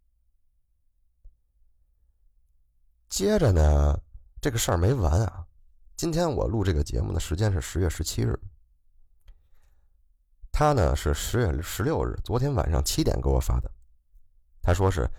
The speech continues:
从来没经历过鬼压床，他刚醒，现在毛了。他本来以为前几天的事儿，也就是之前咱们说小姐这个事儿，是他奇怪或者听错了，但是他觉得越来越奇怪了。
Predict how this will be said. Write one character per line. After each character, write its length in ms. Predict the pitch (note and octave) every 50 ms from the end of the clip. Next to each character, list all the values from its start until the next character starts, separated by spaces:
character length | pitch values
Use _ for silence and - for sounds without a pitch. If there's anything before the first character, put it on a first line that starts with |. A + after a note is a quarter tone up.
| - - -
从 280 | - - G#2+ B2+ D#3 D#3+
来 300 | A#2+ G2+ F#2+ G2 A2 A2+
没 220 | G2 F2 D#2+ F2+
经 280 | F2 - - F#2 F#2 F#2
历 140 | F2+ E2 D2+
过 160 | D2 C2 A1+
鬼 160 | - - G1+
压 140 | B1 B1 A#1+
床， 200 | - - - - - - - _
他 100 | - F2
刚 220 | - - G#2+ A2 A2
醒， 200 | - - - - - - - _ _ -
现 200 | - - D#2+ D#2
在 100 | D2+ D2+
毛 200 | C#2+ B1+ A#1 G1+
了。 120 | G1+ - - - - - - _ _ _ _ _ _ - - _ _ -
他 80 | -
本 120 | - - F2
来 140 | D#2+ F#2
以 80 | A2+ F2
为 160 | C2 D#2 F2
前 180 | - - - -
几 80 | -
天 160 | D#2+ - G2+ G2+
的 80 | G2+
事 140 | G2+ - -
儿， 160 | A2 - - - _ -
也 160 | _ - G1+ A#1+
就 140 | - D2+
是 160 | C#2+ - C#2 C2+
之 120 | - F2
前 220 | E2 - D2+ D2+
咱 100 | E2 -
们 80 | C2+ D2
说 160 | - - D2+
小 200 | D#2 - - E2+
姐 200 | E2 - - - -
这 120 | C2 C2+
个 160 | C#2+ D#2 - -
事 140 | - -
儿， 100 | F2+ - - - - - _ _ _ _ _ _ -
是 160 | - - D#2
他 100 | - F2+
奇 300 | - - - - E2 D#2+
怪 160 | E2 - -
或 180 | - - - -
者 80 | C2
听 240 | B1 - - G2+ A2+
错 260 | A2+ - - G#2+ -
了， 140 | - - - - - - - - - - - - -
但 140 | - C3 A#2+
是 80 | G2+ F#2
他 80 | A#2+
觉 180 | B2 - A2 -
得 80 | G#2+
越 140 | A2 G#2+ F#2
来 100 | D#2 E2
越 100 | F#2 F2+
奇 200 | D#2+ - - -
怪 140 | D2 D#2+ D2+
了。 120 | - -